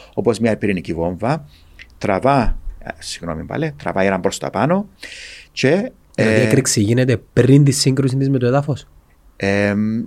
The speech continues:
Speaker 1: στο έδαφος μπορεί να μην φτάσει καν και να έρθει ως γιγαντιό οστικό κύμα κάτω.
Speaker 2: Α, όπως εκείνον το, δεν ξέρω τι
Speaker 1: Στην
Speaker 2: ήταν.
Speaker 1: Τουγκούσκα έγινε το
Speaker 2: Στη
Speaker 1: πράγμα.
Speaker 2: Ρωσία.
Speaker 1: Μπράβο, στην
Speaker 2: Ε,
Speaker 1: Τουγκούσκα.
Speaker 2: έχει δώσει σε βίντεο, αν θέλει κάποιος να πάει το δει.
Speaker 1: Ναι,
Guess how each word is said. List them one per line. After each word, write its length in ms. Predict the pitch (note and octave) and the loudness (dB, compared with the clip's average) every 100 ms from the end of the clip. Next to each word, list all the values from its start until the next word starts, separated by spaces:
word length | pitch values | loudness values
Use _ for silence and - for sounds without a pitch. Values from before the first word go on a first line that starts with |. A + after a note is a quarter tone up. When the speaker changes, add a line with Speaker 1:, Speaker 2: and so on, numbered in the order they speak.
| - | -6
Speaker 1:
στο 220 | - B2+ | -4 2
έδαφος 400 | A#2+ D3+ D3 D#3+ | 4 4 2 2
μπορεί 180 | B2+ A#2+ | 2 2
να 80 | C3+ | 2
μην 160 | D3 | 0
φτάσει 360 | C#3 D3+ C#3+ - | 0 0 0 -2
καν 200 | - C3 | -2 -2
και 100 | D#3 | 0
να 60 | |
έρθει 220 | B2+ - C#3 | -2 0 -4
ως 160 | C#3 - - | -4 -10 -12
γιγαντιό 400 | G2+ G2+ G2+ G#2+ | -4 -2 0 -2
οστικό 380 | C#3 C#3 A#2 G#2+ | -4 -6 -4 -4
κύμα 300 | F#2+ A#2+ A2+ | -2 -4 -2
κάτω. 500 | F#2+ E2 E2 G2 D3+ F#3+ - - | -4 -6 -4 -6 -6 -8 -8 -2
Speaker 2:
Α, 40 | |
όπως 180 | E3 G3 | 2 2
εκείνον 320 | - G3 G#3 | 0 2 2
το, 880 | G#3 G3+ E3+ B2+ A2+ G#2 G#2 G#2 G2+ G2+ - | 4 4 4 2 2 0 -2 -4 -8 -12 -14
δεν 140 | - D3+ | -4 -2
ξέρω 220 | D3 D3 | 2 2
τι 60 | C3+ | 4
Speaker 1:
Στην 120 | A2 | 4
Speaker 2:
ήταν. 200 | G2 G#2+ | 4 4
Speaker 1:
Τουγκούσκα 400 | B2 A#2+ - F#2 | 4 4 0 -6
έγινε 180 | D#2+ D#2 | -6 -6
το 60 | |
Speaker 2:
Στη 80 | D#2 D3+ | -4 2
Speaker 1:
πράγμα. 120 | C#3 | 4
Speaker 2:
Ρωσία. 560 | C3 A#2 - E3+ A#2+ G2+ | 4 2 4 4 4 0
Speaker 1:
Μπράβο, 420 | - G#2+ F#2+ D#2 D#2+ | -2 0 0 -4 -10
στην 160 | - | -4
Speaker 2:
Ε, 20 | F#2+ | -2
Speaker 1:
Τουγκούσκα. 280 | F#2+ - | -2 2
Speaker 2:
έχει 100 | C#3+ | 4
δώσει 140 | D3+ D#3 | 4 4
σε 80 | C3+ | 6
βίντεο, 320 | C#3+ D#3+ B2 | 6 4 2
αν 60 | |
θέλει 260 | F#2+ - G#2+ | 0 -2 -2
κάποιος 300 | G#2+ - G#2+ | -2 -4 -4
να 120 | G#2 | -4
πάει 100 | G#2 | -4
το 100 | G#2 | -4
δει. 200 | F#2+ F#2+ | -6 -6
Speaker 1:
Ναι, 240 | F#2+ F2+ | -6 -6